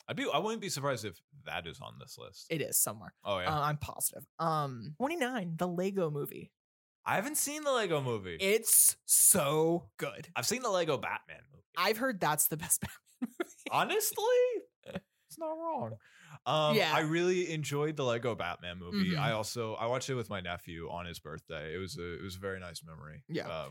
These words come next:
Speaker 1: for me. But
Speaker 2: W-,
Speaker 1: no.
Speaker 2: you should, you should watch the Lego Movie.
Speaker 1: Um,
Speaker 2: It's
Speaker 1: okay.
Speaker 2: fun.
Speaker 1: I've heard.
Speaker 2: It's a big fuck you to the face, a lot, but it's
Speaker 1: Okay.
Speaker 2: fun.
Speaker 1: That's fair.
Speaker 2: Um, Your Name, twenty-eight.
Speaker 1: No.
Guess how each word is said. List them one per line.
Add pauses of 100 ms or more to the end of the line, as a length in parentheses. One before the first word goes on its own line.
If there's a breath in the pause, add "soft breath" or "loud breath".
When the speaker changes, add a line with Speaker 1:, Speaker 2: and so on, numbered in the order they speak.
Speaker 1:
for
me.
But
Speaker 2:
W-,
Speaker 1:
no.
Speaker 2:
you
should,
you
should
watch
the
Lego
Movie. (120)
Speaker 1:
Um,
Speaker 2:
It's
Speaker 1:
okay.
Speaker 2:
fun. (120)
Speaker 1:
I've
heard. (1400)
Speaker 2:
It's
a
big
fuck
you
to
the
face,
a
lot, (140)
but
it's
Speaker 1:
Okay.
Speaker 2:
fun. (840)
Speaker 1:
That's
fair. (280)
Speaker 2:
Um,
Your
Name, (100)
twenty-eight. (600)
Speaker 1:
No.